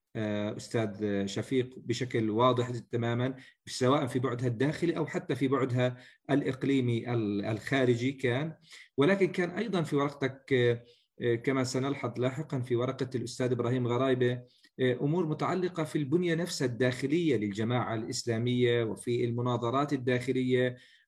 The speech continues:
وفي محاولتهم في عام ألفين وسبعتاش، أظن، الانفصال عن الجماعة الأم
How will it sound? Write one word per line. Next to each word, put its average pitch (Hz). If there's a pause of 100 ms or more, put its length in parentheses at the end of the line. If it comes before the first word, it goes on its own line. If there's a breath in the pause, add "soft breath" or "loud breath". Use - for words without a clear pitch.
وفي 123
محاولتهم 131
في 123
عام 131
ألفين 131
وسبعتاش، 120
أظن، 131
الانفصال 123
عن 127
الجماعة 120
الأم 131